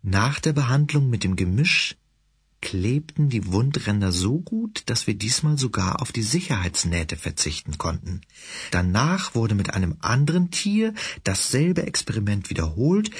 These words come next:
welches jedoch völlig misslang.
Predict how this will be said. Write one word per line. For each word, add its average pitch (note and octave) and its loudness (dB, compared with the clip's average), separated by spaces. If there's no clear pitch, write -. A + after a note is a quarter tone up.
welches F3 2
jedoch A#2+ -2
völlig E3+ -2
misslang. F2+ -2